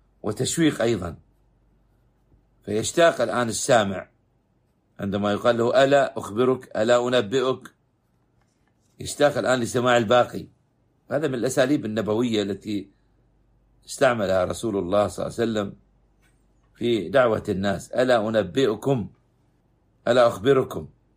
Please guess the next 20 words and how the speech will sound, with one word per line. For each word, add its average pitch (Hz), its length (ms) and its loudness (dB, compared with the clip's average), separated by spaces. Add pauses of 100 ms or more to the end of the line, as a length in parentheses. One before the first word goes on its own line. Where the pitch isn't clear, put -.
(300)
ليلة 170 680 2 (680)
أفضل 98 540 0
من 120 260 -6
ليلة 151 340 0
القدر، 110 420 -2 (920)
أعظم 110 480 2
منها 107 360 -2
أجراً 139 400 0
وأكثر 123 460 0
ثواباً. 95 560 0 (840)
حارس 127 560 2
حرس 147 540 0
في 110 320 -2
أرض 139 260 2
خوف 151 400 0 (600)
لعله 123 400 0
لا 143 280 4
يرجع 101 280 0
إلى 90 100 0
أهله. 69 300 -8